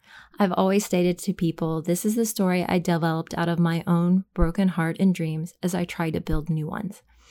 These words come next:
Fueled by love and idealism, many begin the journey into adulthood, and for our characters, they started their journeys in an era when all the rules suddenly and irreversibly changed.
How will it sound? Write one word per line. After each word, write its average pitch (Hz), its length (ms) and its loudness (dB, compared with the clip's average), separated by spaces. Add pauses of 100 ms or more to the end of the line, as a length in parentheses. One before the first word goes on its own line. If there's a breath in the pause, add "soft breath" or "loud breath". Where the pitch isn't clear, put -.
(220 soft breath)
Fueled 214 280 6
by 208 160 4
love 190 280 2
and 190 120 4
idealism, 165 840 0 (300)
many 185 260 6
begin 185 300 6
the 190 80 6
journey 170 340 2
into 170 300 0
adulthood, 160 640 -4 (160)
and 175 180 0
for 175 160 0
our 175 120 0
characters, 185 600 -2
they 208 160 4
started 196 400 0
their 220 140 4
journeys 175 440 0
in 185 140 2
an 185 180 2
era 165 280 0
when 170 240 -2
all 170 160 -2
the 185 120 0
rules 165 280 -2
suddenly 165 500 -4
and 175 140 2
irreversibly 156 760 -4
changed. - 540 -6